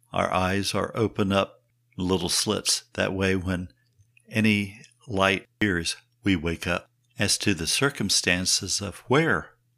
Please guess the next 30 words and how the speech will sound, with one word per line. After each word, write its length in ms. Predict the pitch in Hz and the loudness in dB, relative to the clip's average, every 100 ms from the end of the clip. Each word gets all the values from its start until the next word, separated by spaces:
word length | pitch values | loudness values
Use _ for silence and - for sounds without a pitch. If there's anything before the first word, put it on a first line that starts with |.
| _ | _
we 140 | 98 | -4
will 160 | 80 76 | -2 -2
sleep, 420 | - 90 104 - _ _ _ - | -4 -2 -2 -4 _ _ _ -4
more 420 | 110 120 143 - - _ - | 0 2 0 -4 -12 _ -4
often 400 | 117 - 135 110 | -4 -2 -2 2
than 160 | 107 | 4
not, 380 | 123 131 73 - _ _ - | 4 2 0 -4 _ _ -4
I 100 | 107 | -2
would 160 | 101 | -2
suggest 760 | - 98 76 113 123 - - - _ _ | -4 -4 -4 -4 -2 -2 -4 -4 _ _
bunking 400 | 104 104 113 104 | -2 0 0 0
up 140 | 98 104 | 0 0
just 320 | 101 - - - | 0 2 -2 -6
as 200 | - 104 | -2 -2
we 140 | 98 92 | 0 -2
had 340 | 101 95 92 | -2 -4 -4
previously. 600 | - 92 80 76 - - - _ - | -4 -2 -2 -6 -6 -12 -20 _ -10
The 120 | 90 | -4
long-range 1120 | 82 92 113 123 135 - - 98 82 87 - | 0 0 0 -4 -10 -16 -2 0 2 0 -2
weather 260 | 101 95 98 | 2 2 2
forecast 680 | - 95 85 95 92 147 - | 2 0 0 0 0 0 -2
has 280 | 90 85 - | -4 -4 -6
once 320 | 82 101 - | -4 -4 -4
again 460 | 131 147 107 92 - _ _ _ _ | -2 -2 -4 -6 -12 _ _ _ _
promised 480 | 123 131 143 - 143 | -2 0 2 2 2
us 320 | 131 - - | 2 0 -2
with 260 | 101 98 | -2 -2
the 80 | 90 | 0
blessing 580 | 76 98 120 - 135 135 | 0 2 2 2 0 -4
of 540 | - 98 87 107 - | -4 -2 -2 -4 -12